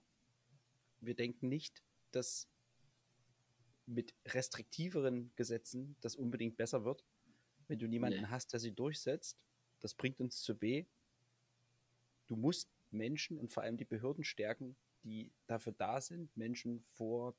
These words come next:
Speaker 1: dem Missbrauch von Waffen zu schützen. Und C ist eine psychische,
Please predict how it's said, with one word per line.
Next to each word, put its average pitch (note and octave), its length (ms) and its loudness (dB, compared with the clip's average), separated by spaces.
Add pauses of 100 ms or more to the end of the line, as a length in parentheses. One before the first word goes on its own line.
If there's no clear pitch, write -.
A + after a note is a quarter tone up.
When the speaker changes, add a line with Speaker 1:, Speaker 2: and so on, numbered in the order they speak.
Speaker 1:
dem A2 240 0
Missbrauch B2 520 -4
von A2 220 -6
Waffen A2 420 -6 (460)
zu G#2+ 360 -4 (1000)
schützen. - 440 -4 (640)
Und A2 200 0
C B2 220 4
ist C3 360 0 (1500)
eine A2 120 2
psychische, A#2 500 -2